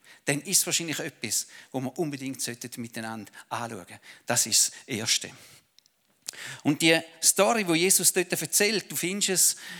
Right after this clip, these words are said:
äh, wenn du das aufgeschlagen hast, die ist eigentlich ganz, ganz einfach. Er sagt, es ist ein Sämann ausgegangen und hat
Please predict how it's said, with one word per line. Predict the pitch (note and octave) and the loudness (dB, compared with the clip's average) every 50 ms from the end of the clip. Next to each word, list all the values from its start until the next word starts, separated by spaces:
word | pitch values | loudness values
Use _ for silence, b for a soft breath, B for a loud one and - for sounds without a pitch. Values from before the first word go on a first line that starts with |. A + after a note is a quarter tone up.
| E3 D#3 C#3+ B B | -16 -16 -18 B B
äh, | - C3+ C3+ C#3 - | 0 0 0 0 -2
wenn | - E3+ D#3 D#3 | -2 -2 -2 -2
du | - D3+ | -4 -4
das | C#3 C#3+ - - - | -2 0 -2 0 -2
aufgeschlagen | A3+ G#3+ A#3 - - - - C#3+ C3 D#3 - D#3+ C#3+ | -2 -4 -4 -4 -2 -2 0 0 0 -2 -2 -2 -2
hast, | C#3+ D#3+ G3 - - - - - - - - - - - _ _ B B B B B B B B B B B B - | -2 0 2 2 4 4 2 2 -2 -10 -20 -20 -20 -20 _ _ B B B B B B B B B B B B 2
die | F#3 | 2
ist | - - - | 2 2 4
eigentlich | F#3+ A3 A#3 - A3+ A3+ - - - | 0 0 0 -2 -4 -2 -2 -2 -4
ganz, | - G3+ A#3 B3 A#3+ - - | -4 -6 -6 -2 -2 -4 -4
ganz | - G3+ G#3 G#3 - - - - | -4 -8 -10 -6 -4 -6 -4 -4
einfach. | C3+ C#3+ F3+ F3+ - A2 F#2+ - - - - - - - - _ _ _ - | -8 -8 -8 -8 -8 -10 -10 -10 -12 -14 -14 -18 -20 -20 -20 _ _ _ -4
Er | C3+ C#3+ | -2 0
sagt, | - D3 D#3 F3 F#3+ - - - - B B B B B B B B B B B B B B B B B B B B B B B - | 2 2 2 0 -2 -4 -4 -6 -6 B B B B B B B B B B B B B B B B B B B B B B B 0
es | F3 E3 - | 2 4 4
ist | - - | 4 4
ein | F#3 F3+ E3+ | 2 2 2
Sämann | - - F3+ F#3+ G#3+ A#3 A#3 A3+ A3 G#3+ G#3+ G#3+ A3 A3 G#3 - | 4 6 6 4 4 2 0 2 2 2 2 0 0 -4 -4 -4
ausgegangen | G3+ G3+ A#3 - - - - F#3 F3 F#3 G3 G3+ G3+ G#3 G3+ F#3+ E3+ D#3+ B B B B B B B B B B B B B B B B B B B B B _ _ | -4 0 2 2 2 2 2 0 0 0 -2 -2 -2 -2 -4 -4 -8 -14 B B B B B B B B B B B B B B B B B B B B B _ _
und | - D3+ D#3+ C#3+ | -6 -6 -4 -2
hat | C#3+ C#3 C#3 - - - - - | -2 -2 -2 -2 -6 -6 -8 -8